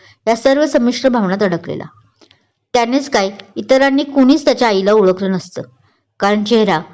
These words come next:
एका साईडने पूर्ण जळाला होता त्यांच्या, त्या, त्यांचा, त्यामुळे विद्रूप दिसत होता आणि त्याचमुळे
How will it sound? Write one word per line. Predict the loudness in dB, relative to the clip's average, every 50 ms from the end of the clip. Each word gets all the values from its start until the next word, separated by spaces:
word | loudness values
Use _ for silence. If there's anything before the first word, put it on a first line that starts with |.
| -20 _ _ -6 -2
एका | -2 0 0 0
साईडने | 0 0 0 0 0 0 -2 -4
पूर्ण | -6 -6 -6 -2 0 2 2 2
जळाला | 2 2 2 2 2 0 0 -2
होता | -2 -4 -6 -10 -12 -12 -12 _ _ _ _ _ _ _ _ _ _
त्यांच्या, | 0 0 0 2 0 -2 0
त्या, | 0 0 0 0 -2 -6 -10 -20 -20 _ _ _ _ -8 -4
त्यांचा, | -4 -2 -2 -2 -2 -2 -2 -4 -8 -20 -20 _ _ _ -4
त्यामुळे | -2 0 2 2 2 2
विद्रूप | 2 0 -2 -2 -4 -6
दिसत | -6 -8 -6 -6 -4 -4
होता | -6 -8 -8 -10 -12 -12 -14 _ _ _ _ _ _ _ _ _ _ -4
आणि | -4 -4
त्याचमुळे | -2 0 0 0 0 0 0 0 0 0 0